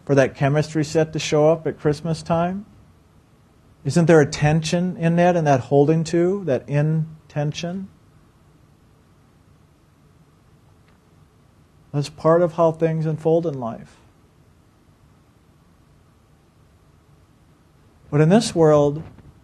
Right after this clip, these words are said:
we not only hold an in-, intention, but then there is this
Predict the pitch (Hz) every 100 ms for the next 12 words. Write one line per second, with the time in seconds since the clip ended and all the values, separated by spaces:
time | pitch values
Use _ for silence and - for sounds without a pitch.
0 | - 160 165 165 156 147 156 135 - 107
1 | - - 147 151 156 156 156 185 226 180
2 | 147 139 143 131 143 - _ - _ -
3 | 165 185 196 208 156 180 180 160 170 156
4 | 156